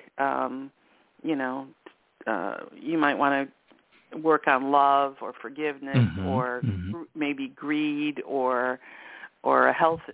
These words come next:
Speaker 1: i-, challenge or something like that, uh, responsibility, whatever the issue is,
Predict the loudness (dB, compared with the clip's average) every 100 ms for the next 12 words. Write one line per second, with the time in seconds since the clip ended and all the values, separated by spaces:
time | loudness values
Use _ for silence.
0 | -6 -6 -8 -6 -4 -4 -8 -10 -14 -10
1 | -10 -8 -10 -8 -8 -6 -4 -2 -4 -8
2 | -10 -8 -8 -6 -4 -4 -6 -8 -6 -4
3 | -4 0 0 0 -4 -4 -6 -6 -6 -6